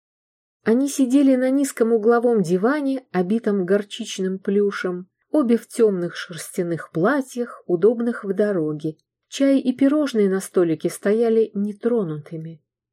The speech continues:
Два удара сердца, и мама стиснула меня в объятиях,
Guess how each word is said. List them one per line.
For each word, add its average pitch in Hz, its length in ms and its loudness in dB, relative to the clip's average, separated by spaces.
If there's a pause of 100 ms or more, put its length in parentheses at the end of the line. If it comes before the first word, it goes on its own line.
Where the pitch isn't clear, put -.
(340)
Два 190 340 0
удара 180 380 2
сердца, 294 580 -6 (440)
и 285 100 -2
мама 311 380 2
стиснула 262 760 -2
меня 240 280 -2
в 233 40 2
объятиях, 254 760 0